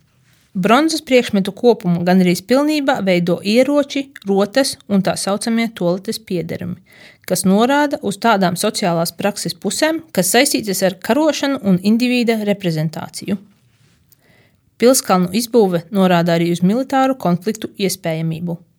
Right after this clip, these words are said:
Otrkārt, par izmaiņām sabiedriskajās attiecībās liecina jaunas apbedīšanas tradīcijas.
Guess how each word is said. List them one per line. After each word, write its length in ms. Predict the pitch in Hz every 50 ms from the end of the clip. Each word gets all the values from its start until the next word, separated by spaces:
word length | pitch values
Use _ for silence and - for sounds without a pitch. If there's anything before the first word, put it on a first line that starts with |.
| _ _ _ _ _ _ _ _ _ -
Otrkārt, 600 | 233 269 - - 247 - - 190 165 165 165 - - - _
par 180 | _ - 190 175
izmaiņām 600 | - - 214 220 247 262 277 294 294 302 285 226
sabiedriskajās 1040 | 190 - 233 226 208 220 202 196 190 185 - - 190 175 175 170 - 180 - - - -
attiecībās 680 | - 202 196 - 269 269 269 - 208 190 - - - -
liecina 460 | 196 185 180 180 - 180 175 175 170
jaunas 460 | 170 175 190 226 254 262 269 262 - -
apbedīšanas 720 | 196 180 170 170 175 180 208 - - - 208 208 190 -
tradīcijas. 800 | - - 180 170 170 170 156 156 160 160 - - 165 170 - -